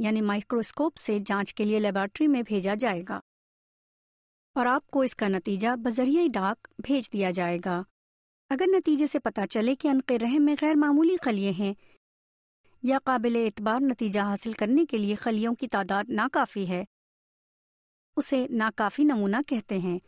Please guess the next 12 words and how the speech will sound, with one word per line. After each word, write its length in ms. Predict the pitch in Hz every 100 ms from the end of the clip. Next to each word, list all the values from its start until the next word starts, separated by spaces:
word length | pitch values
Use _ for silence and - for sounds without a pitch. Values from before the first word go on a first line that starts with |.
| _ _ -
तो 60 |
आपसे 440 | 269 233 226 - 220
राब्ता 300 | 196 - 247
किया 260 | - 233
जाएगा 380 | 185 196 196 262
और 200 | - 285
दूसरी 360 | 254 339 - 381
जांच 280 | 269 202 -
का 120 | 220
इंतज़ाम 420 | 202 202 190 233
किया 260 | 311 311 220
जाएगा। 460 | 185 175 170 180